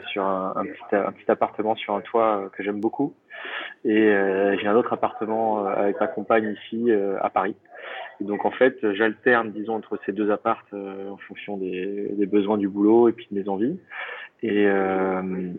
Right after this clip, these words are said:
et on a aussi donc, euh, une équipe, euh, en Thaïlande à Chiang Mai et une équipe à, à Ulaanbaatar, euh, en Mongolie. Voilà. Et après, on est sur huit pays en tout, mais, euh, sur les autres zones, en fait, c'est vraiment, euh, opéré à partir des bureaux, euh, que je viens de te citer.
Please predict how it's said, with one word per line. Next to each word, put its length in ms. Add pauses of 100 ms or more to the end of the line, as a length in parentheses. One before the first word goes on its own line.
et 80
on 120
a 80
aussi 340
donc, 260
euh, 720
une 120
équipe, 440
euh, 380
en 120
Thaïlande 420
à 60
Chiang 180
Mai 360 (320)
et 120
une 120
équipe 380
à, 400 (280)
à 280
Ulaanbaatar, 680
euh, 520
en 80
Mongolie. 420 (680)
Voilà. 180 (100)
Et 80
après, 380
on 240
est 140 (160)
sur 160
huit 220
pays 260
en 100
tout, 320
mais, 220
euh, 140
sur 180
les 120
autres 160
zones, 220
en 80
fait, 220 (100)
c'est 60
vraiment, 480
euh, 80
opéré 400
à 80
partir 320
des 100
bureaux, 400
euh, 220
que 100
je 60
viens 80
de 40
te 140
citer. 240